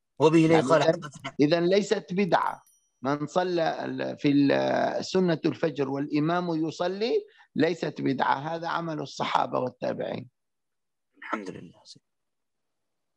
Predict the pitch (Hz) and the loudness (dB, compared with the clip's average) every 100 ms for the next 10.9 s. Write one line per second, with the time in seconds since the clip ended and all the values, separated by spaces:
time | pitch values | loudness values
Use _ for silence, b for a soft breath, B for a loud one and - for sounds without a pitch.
0 | _ 123 127 147 151 143 135 139 123 - | _ 0 2 2 2 2 2 2 2 0
1 | 160 165 131 113 127 151 160 131 123 123 | 2 2 0 -4 -4 0 0 0 -4 -6
2 | 120 123 - 160 147 123 117 151 147 131 | -4 -4 -2 -2 -2 -4 -4 0 0 -2
3 | 120 117 113 151 131 - 143 127 113 120 | -6 -6 -2 -2 -2 -4 -4 -4 -6 -6
4 | 127 143 123 113 110 147 139 120 117 113 | -2 -2 -2 -4 -2 -2 -2 -4 -4 -2
5 | 113 143 120 113 110 131 160 - _ _ | -2 -2 -2 0 0 0 -2 -4 _ _
6 | - 160 147 135 131 190 170 156 151 165 | -6 -4 -2 -2 -2 -2 -2 0 0 -2
7 | 170 170 143 127 127 - 127 127 123 127 | -4 -8 -8 -6 -6 -2 -2 0 2 2
8 | 131 127 117 156 170 160 127 - - - | 0 -2 -4 -4 -4 -4 -4 -4 -2 -2
9 | 120 120 117 110 - 127 135 123 156 147 | -2 -4 -4 -4 -4 -6 -6 -4 -4 -2
10 | 120 117 110 104 - - 110 107 104 | -2 0 0 0 -4 0 2 2 0